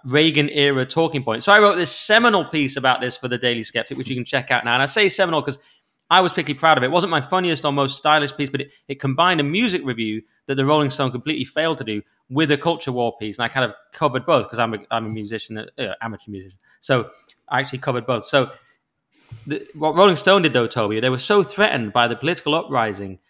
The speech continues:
that this represented to them. The whole article was trying to just tamp that down and say, "Oh, it's Reagan-era talking points."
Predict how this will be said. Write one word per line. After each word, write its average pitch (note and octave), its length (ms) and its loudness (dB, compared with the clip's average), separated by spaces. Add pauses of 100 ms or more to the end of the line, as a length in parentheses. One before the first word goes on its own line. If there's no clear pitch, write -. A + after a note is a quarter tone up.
(100)
that A#2+ 100 -8
this C3+ 180 0
represented C#3 480 0
to A#2 120 -4
them. G2+ 120 -8 (340)
The B2+ 120 0
whole E3 200 4
article D#3+ 320 2
was A#2 120 -4
trying C3 300 0
to C3+ 80 -10
just A2+ 140 -10
tamp C#3+ 320 -2
that C3 200 -4
down C3 240 0
and G#2+ 60 -8
say, A#2 80 -4
"Oh, A#2+ 60 -2
it's A2 140 -8
Reagan-era B2+ 600 0
talking C3 280 -4
points." G#2 200 -10